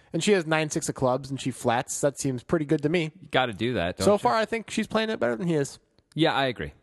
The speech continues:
Speaker 1: 'Cause you don't really need to open queen three of spades in this spot.
Speaker 2: Right.
Speaker 1: I guess he's doing the chip leader thing, you know?
Speaker 2: Yeah.
Speaker 1: But the issue is there's a guy in the small blind who has a shove stack. The guy finds a fold with king nine of spades, but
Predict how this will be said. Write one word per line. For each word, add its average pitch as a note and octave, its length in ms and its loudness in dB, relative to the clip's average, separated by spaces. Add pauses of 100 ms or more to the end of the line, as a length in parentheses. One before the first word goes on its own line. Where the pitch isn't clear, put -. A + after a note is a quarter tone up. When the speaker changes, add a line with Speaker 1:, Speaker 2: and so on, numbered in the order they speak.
(160)
Speaker 1:
'Cause D3 360 -2
you D#3 80 -4
don't D#3+ 160 0
really E3+ 200 0
need E3 120 -2
to E3 40 2
open D#3+ 220 -2
queen C#3+ 200 0
three C3+ 140 0
of A#2 60 -2
spades A2+ 260 0
in G#2 60 -6
this F#2+ 100 -4
spot. - 280 -2 (100)
Speaker 2:
Right. F2 180 0 (120)
Speaker 1:
I D3+ 80 4
guess G#3+ 180 2
he's F#3 220 -4
doing D#3 260 2
the C3 80 -4
chip - 240 -2
leader G#2+ 180 0
thing, F#2+ 340 -6 (260)
you A2+ 100 -2
know? G#2 180 -2 (440)
Speaker 2:
Yeah. A3 200 0 (220)
Speaker 1:
But F#3 120 2
the G#3 100 4
issue A3+ 240 2
is F3+ 80 0
there's F#3+ 180 0
a F3 40 -2
guy E3+ 180 2
in G#3+ 100 -2
the E3 80 0
small D3 340 0
blind A#2+ 320 -2
who B2 200 0
has A#2+ 440 -2
a B2 140 2
shove C#3+ 260 2
stack. - 520 -4 (300)
The C3+ 80 2
guy D#3+ 180 4
finds C#3+ 360 0
a B2 60 -2
fold D3+ 180 2
with A#2+ 140 -4
king C#3+ 180 -2
nine A2+ 300 0
of - 160 -2
spades, A#2 520 -2 (100)
but G#2+ 240 0